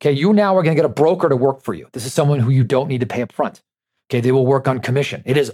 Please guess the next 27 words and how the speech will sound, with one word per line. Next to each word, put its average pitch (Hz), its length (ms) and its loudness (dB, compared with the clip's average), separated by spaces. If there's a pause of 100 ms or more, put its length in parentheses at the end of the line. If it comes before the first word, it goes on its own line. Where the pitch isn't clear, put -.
awesome. 165 400 0 (220)
Explain 175 420 -4
to 185 120 0
them 185 180 0
that 135 100 -2
you 135 140 0
have 139 80 -2
the 120 80 -4
right 131 220 -2
to 139 60 -6
market 131 280 -2
the - 60 -6
property, 190 520 0 (580)
you 123 100 -2
have - 20 -4
the 117 80 -2
right 147 240 -2
to 143 80 0
market 143 320 2
on 131 100 2
the 131 120 2
M 123 100 0
L 117 120 2
S, 240 280 -2 (260)
and 127 180 -2
they 190 160 2
now 147 500 0